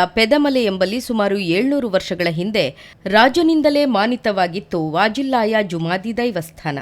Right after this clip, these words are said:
ಆದ್ರೆ ಏನು ಕಾರಣವೋ ದೈವಸ್ಥಾನ ಮುನ್ನೂರು ವರ್ಷಗಳ ಹಿಂದೆ ನೆಲಸಮವಾಯ್ತು. ನಂತರದ ಪೀಳಿಗೆ ಅಲ್ಲೊಂದು ದೇವಸ್ಥಾನವಿದ್ದದನ್ನ ಮರೆತೇ ಬಿಡ್ತು. ಆದ್ರೆ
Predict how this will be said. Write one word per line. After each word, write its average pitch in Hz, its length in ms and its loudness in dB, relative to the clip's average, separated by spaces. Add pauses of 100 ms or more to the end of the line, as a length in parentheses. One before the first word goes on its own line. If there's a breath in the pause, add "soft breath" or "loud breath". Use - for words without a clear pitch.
(160)
ಆದ್ರೆ 320 460 4
ಏನು 302 320 2
ಕಾರಣವೋ 233 720 0
ದೈವಸ್ಥಾನ 226 720 0
ಮುನ್ನೂರು 220 420 -4
ವರ್ಷಗಳ 208 440 -4
ಹಿಂದೆ 160 440 -4
ನೆಲಸಮವಾಯ್ತು. 226 880 -4
ನಂತರದ 330 480 2
ಪೀಳಿಗೆ 240 500 0
ಅಲ್ಲೊಂದು 240 560 0
ದೇವಸ್ಥಾನವಿದ್ದದನ್ನ 214 1120 -4 (100)
ಮರೆತೇ 165 420 -2
ಬಿಡ್ತು. 226 320 -10
ಆದ್ರೆ 269 460 4